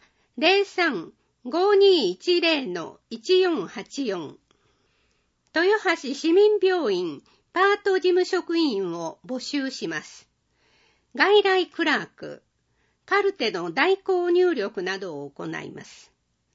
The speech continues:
申し込み、市民病院維持課。電話、三三の六二三四。ドクタ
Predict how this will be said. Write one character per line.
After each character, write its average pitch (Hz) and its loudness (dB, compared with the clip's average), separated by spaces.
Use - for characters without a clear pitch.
申 311 -2
し - -14
込 247 -8
み、 185 -4
市 - 0
民 415 6
病 330 0
院 160 -6
維 - -8
持 277 -4
課。 - -8
電 269 -4
話、 220 -2
三 370 -2
三 311 0
の 254 -6
六 269 -4
二 277 0
三 185 -8
四。 170 -12
ド 311 -2
ク 392 -6
タ - -6